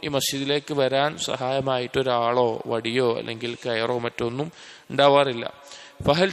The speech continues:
തജിദു ലീ റുഖ്സതൻ അൻ ഉസല്ലിയ ഫീ ബൈതി", എനിക്ക് എൻ്റെ വീട്ടിൽ വെച്ച് നിസ്കരിക്കാൻ എന്തെങ്കിലും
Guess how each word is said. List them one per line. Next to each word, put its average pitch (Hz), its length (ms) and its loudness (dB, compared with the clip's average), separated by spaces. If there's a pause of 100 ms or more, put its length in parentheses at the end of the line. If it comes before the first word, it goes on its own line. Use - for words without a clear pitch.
തജിദു 160 320 4
ലീ 165 400 0
റുഖ്സതൻ 151 720 2
അൻ 131 160 -2
ഉസല്ലിയ 139 520 0
ഫീ 127 220 -2
ബൈതി", 123 600 -4 (400)
എനിക്ക് 139 280 0
എൻ്റെ 160 140 2
വീട്ടിൽ 143 440 0
വെച്ച് 151 200 0
നിസ്കരിക്കാൻ 143 840 -2
എന്തെങ്കിലും 131 540 -2